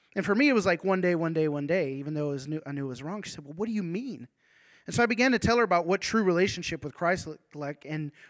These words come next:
what it truly means to, uh, surrender yourself and give your life over and, and who Jesus is and that he died on the cr-, I mean, I gave the gospel and everything. And, uh, I wake up in the morning and, you know, it's one of those,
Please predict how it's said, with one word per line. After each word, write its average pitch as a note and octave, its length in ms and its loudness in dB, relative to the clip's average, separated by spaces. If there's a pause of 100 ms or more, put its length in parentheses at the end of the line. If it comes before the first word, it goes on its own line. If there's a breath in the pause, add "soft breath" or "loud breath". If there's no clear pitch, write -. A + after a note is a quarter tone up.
what E3+ 180 4
it E3+ 140 -2 (200)
truly A3+ 300 4
means G3 300 4
to, F3+ 360 2 (460 loud breath)
uh, D#3+ 140 0
surrender F3+ 440 2
yourself E3 500 -2
and D3+ 100 -6
give F3 160 2
your F3 100 2
life F3 320 2
over D3+ 340 -2
and, C#3 200 -8 (320 loud breath)
and D3+ 200 -2
who G#3 200 2
Jesus G#3 480 -2
is A#3 240 6
and E3+ 100 -2
that E3+ 80 0
he E3 60 -2
died G#3 260 2
on G3+ 80 0
the F#3 80 -2
cr-, G#3 140 -6
I F3 60 -4
mean, F#3 120 -2
I F#3+ 100 0
gave F3 220 0
the D#3 80 -4
gospel E3 400 -4
and D3 80 -6
everything. D3+ 400 -10 (1160 soft breath)
And, D#3 260 -2
uh, D3+ 260 2
I D3+ 60 -2
wake F#3 260 0
up F3+ 220 2
in E3+ 80 -2
the E3 80 0
morning E3+ 520 0
and, C3 260 -8 (200)
you C#3+ 140 -6
know, D3+ 140 0
it's - 120 -6
one E3 120 -4
of D#3 60 -4
those, C#3+ 220 -6